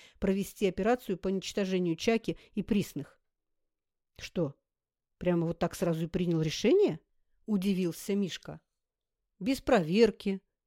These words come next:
без доказательств. Их, конечно, нет и быть не может, но все же». «У нас, Михаил, принято верить офицерам на слово», вставил реплику Антон.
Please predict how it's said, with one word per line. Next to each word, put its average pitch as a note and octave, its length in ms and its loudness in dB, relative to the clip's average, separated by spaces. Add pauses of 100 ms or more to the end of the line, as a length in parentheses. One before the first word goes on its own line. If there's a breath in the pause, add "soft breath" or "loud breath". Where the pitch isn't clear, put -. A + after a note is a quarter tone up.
(140)
без C4 200 2
доказательств. F#3 1120 0 (680)
Их, A#3 320 0
конечно, A3+ 520 0
нет A#3 280 2
и A#3 40 0
быть E4 280 0
не G#3+ 80 4
может, A3+ 380 0
но D#3 100 -4
все B3 340 0
же». - 180 -8 (1500)
«У A3+ 80 0
нас, C#4 400 2 (100)
Михаил, F#3+ 560 -2 (420)
принято C#4+ 440 2
верить A3+ 360 0
офицерам A#3+ 560 0
на E3 140 0
слово», C#3+ 380 -12 (360)
вставил E3 420 -4
реплику E3 400 -6
Антон. D#3+ 400 -4